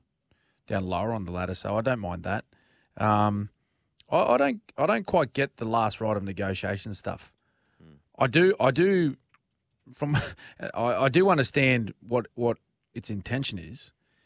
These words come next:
Speaker 1: and I don't mind that. That, you know, so let's just use, say, you know, Jack Wighton situation where, you know, the, the Rabbitohs come in and offer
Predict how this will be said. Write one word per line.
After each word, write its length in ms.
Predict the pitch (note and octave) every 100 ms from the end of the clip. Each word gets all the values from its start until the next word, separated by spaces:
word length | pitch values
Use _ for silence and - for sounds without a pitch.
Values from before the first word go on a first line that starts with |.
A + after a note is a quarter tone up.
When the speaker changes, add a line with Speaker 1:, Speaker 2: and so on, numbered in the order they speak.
| _ _ _
Speaker 1:
and 100 | A#2+ A#2
I 60 |
don't 260 | A2+ C#3 G2
mind 460 | G2+ A2 C#3 D3
that. 240 | G2+ E2+ - _ -
That, 160 | G2+ - _ _ _ A#2+
you 60 |
know, 80 | G2
so 160 | G2 A2+
let's 300 | G#2+ C3+ -
just 180 | A2 -
use, 200 | G#2+ F#2+
say, 320 | G#2+ G2+ F#2+ - _ _ _
you 80 | -
know, 60 | F#2+
Jack 260 | A#2 G#2
Wighton 240 | G2+ G#2+ G#2
situation 600 | G#2+ - G2+ F#2+ - G2+
where, 320 | G2 G2+ F#2+ _ _ _ _ _ _ -
you 60 | G2
know, 140 | F#2+
the, 180 | F#2+ F2+ - _ _ _
the 80 | G2
Rabbitohs 400 | G2+ A2+ A2+ G2+
come 200 | - A2
in 200 | A2 A2+
and 240 | G2 F#2 -
offer 420 | A#2+ - G#2+ F#2+